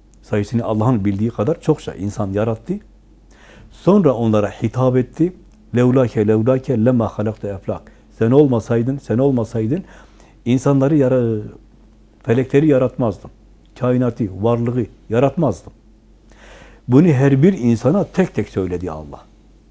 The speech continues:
Her bir insana tek tek. Yani yerde gökte ikisi arasında ne varsa hepsini insanın hizmetine verdim.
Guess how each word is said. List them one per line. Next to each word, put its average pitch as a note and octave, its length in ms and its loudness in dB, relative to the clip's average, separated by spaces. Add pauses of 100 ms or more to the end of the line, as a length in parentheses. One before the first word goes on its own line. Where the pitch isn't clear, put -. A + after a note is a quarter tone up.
(140)
Her G#2 240 -2
bir C3 100 2
insana G#2+ 480 -2
tek - 320 -4
tek. - 140 -14 (640)
Yani A#2+ 440 0
yerde A#2 360 2
gökte A2+ 460 -2
ikisi - 360 -6
arasında A2+ 420 -2
ne C#3 160 0
varsa D3 380 -2 (220)
hepsini C#3 360 -2
insanın B2 400 -2
hizmetine G2 600 -6
verdim. F2+ 280 -6